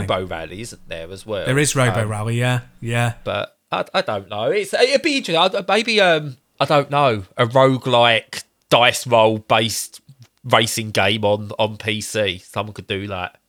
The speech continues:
Speaker 1: Why not? I think, you know, it's worth an experiment with it, see if it's any fun.
Speaker 2: L-, Lewis Hamilton's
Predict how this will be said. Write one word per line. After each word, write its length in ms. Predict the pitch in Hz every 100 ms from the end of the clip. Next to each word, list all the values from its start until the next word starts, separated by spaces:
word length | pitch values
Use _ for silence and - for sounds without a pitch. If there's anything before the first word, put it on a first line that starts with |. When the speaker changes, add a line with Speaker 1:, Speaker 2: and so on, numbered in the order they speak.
| -
Speaker 1:
Why 260 | 123 113
not? 240 | 95 98 - _ - - - -
I 140 | 120
think, 240 | 110 113 -
you 140 | 110
know, 140 | 104 104 -
it's 120 | -
worth 240 | 127 113
an 100 | 117
experiment 680 | 110 - - 117 110 107 117
with 160 | 120 110
it, 220 | - -
see 160 | -
if 100 | 110
it's 160 | - -
any 160 | 113 104
fun. 340 | 117 123 113 123
Speaker 2:
L-, 60 |
Lewis 320 | 131 131 123 -
Hamilton's 1080 | 110 110 110 113 107 107 104 - - -